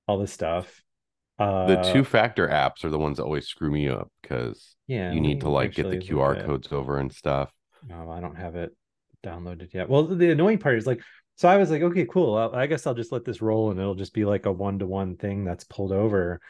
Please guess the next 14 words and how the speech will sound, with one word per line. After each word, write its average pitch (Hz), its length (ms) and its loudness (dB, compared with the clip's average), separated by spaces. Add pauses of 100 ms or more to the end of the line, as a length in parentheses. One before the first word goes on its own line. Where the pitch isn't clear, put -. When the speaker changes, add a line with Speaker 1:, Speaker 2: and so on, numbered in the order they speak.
(340)
Speaker 2:
Mm-hmm. 107 320 4
Speaker 1:
But 107 220 4 (460)
it 120 140 0
still 185 380 6
then 135 240 6
needed 135 320 2
to 120 100 -10
download, 107 760 0
like, 101 240 0 (200)
all 139 380 8
of 117 100 2
my 101 220 -2
apps 123 600 -6
and 92 420 -4